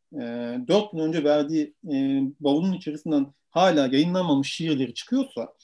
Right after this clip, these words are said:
hala yayınlanmamış şiir çevirisi çıkıyorsa, e, evet, bu adam şiiri bırakmamış zaten. E, ne olmuş?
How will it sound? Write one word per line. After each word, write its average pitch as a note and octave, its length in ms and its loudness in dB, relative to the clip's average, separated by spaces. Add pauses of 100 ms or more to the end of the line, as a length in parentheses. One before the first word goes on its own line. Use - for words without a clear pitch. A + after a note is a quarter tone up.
(260)
hala F3+ 360 6
yayınlanmamış D3+ 720 2
şiir A3 260 0
çevirisi E3 440 -6
çıkıyorsa, C3+ 520 -4 (440)
e, C#3+ 100 0
evet, C#3 360 4
bu G#3 100 8
adam D3 200 2
şiiri D3+ 340 0
bırakmamış - 460 -2
zaten. - 380 -18 (440)
E, E3 100 2
ne A#3 60 8
olmuş? A#3+ 480 2